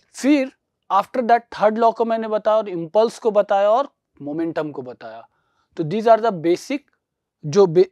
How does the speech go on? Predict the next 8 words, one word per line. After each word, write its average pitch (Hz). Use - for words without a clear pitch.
basically 233
जो 196
हमें 208
पढ़ना 190
है, 220
है 190
ना, -
सारे 180